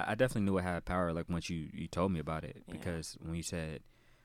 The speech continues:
Speaker 1: when you, when you told me about the story of how you got the epiphany and you told me that, and I was like, "That's a real thing," because
Speaker 2: Mm-hmm.
Speaker 1: I, I remember, I remember times in my life that there was, like, a soundtrack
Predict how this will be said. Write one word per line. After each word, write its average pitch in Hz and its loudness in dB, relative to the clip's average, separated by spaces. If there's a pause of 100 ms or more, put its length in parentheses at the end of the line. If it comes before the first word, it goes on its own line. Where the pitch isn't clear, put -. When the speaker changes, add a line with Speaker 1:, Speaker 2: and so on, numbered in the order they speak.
(200)
Speaker 1:
when 87 -2
you, 87 -2
when 85 -4
you 92 -2
told 95 0
me 92 -2
about 80 -8
the 85 -14
story 85 -4
of 78 -6
how 80 0
you 80 -2
got 82 0
the 80 -2
epiphany 78 -4 (180)
and 78 -4
you 80 -6
told 87 -2
me 82 -2
that, 80 -4
and 78 -4
I 80 -2
was 80 -6
like, 73 -6 (680)
"That's 92 0
a 85 0
real 76 -2
thing," 95 0
because 80 -4
Speaker 2:
Mm-hmm. 78 -6 (280)
Speaker 1:
I, 80 -2
I - 2
remember, 85 0 (140)
I 92 6
remember 87 2
times 85 -2
in 76 -6
my 82 -2
life 76 -4 (500)
that 78 -4
there 90 0
was, 82 -4
like, 82 -8
a - -10
soundtrack 85 -2